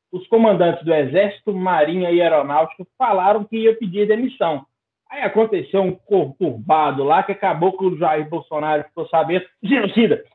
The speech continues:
e acabou demitindo eles, é, antes deles pedirem demissão. E tá nessa questão.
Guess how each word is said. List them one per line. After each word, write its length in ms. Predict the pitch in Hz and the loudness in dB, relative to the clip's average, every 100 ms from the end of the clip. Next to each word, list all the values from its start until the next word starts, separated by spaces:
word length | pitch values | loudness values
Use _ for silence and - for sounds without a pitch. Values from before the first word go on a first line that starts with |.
| _ _ _ - | _ _ _ -4
e 140 | 220 | 2
acabou 720 | 226 220 220 185 196 214 233 196 | 2 4 2 4 4 4 4 2
demitindo 760 | 196 247 262 269 226 233 254 | 2 4 2 2 0 0 4
eles, 360 | 233 196 202 208 - _ _ - | 4 4 2 -2 -14 _ _ -6
é, 260 | 190 202 - | 2 2 4
antes 320 | 208 226 202 | 2 2 2
deles 240 | 208 208 | 0 0
pedirem 380 | - 185 208 208 | -4 -6 -4 -2
demissão. 540 | 214 240 240 160 143 139 _ _ _ _ _ _ | -2 -2 0 -2 -2 -8 _ _ _ _ _ _
E 420 | 196 240 311 - - | -6 0 0 0 -2
tá 160 | 247 | 0
nessa 360 | 247 247 247 247 | 0 -2 -2 -4
questão. 720 | 247 262 247 226 190 156 147 | -4 -4 0 2 2 0 -10